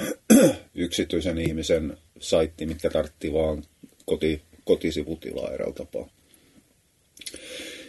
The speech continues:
Ja, ja ne oli aikanaan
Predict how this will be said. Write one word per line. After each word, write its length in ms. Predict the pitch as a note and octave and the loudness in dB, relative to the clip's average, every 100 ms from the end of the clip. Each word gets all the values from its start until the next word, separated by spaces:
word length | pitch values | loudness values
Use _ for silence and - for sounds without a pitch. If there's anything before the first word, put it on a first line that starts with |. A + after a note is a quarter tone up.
| - | -10
Ja, 400 | - F2 E2 E2 F2 | 0 4 6 6 4
ja 320 | F2 E2+ - - _ | 4 4 2 -6 _
ne 200 | - A2 | -4 4
oli 180 | C#3 C#3 | 6 10
aikanaan 680 | C3 C3 A2+ G2+ F#2 F2 | 10 10 8 6 6 4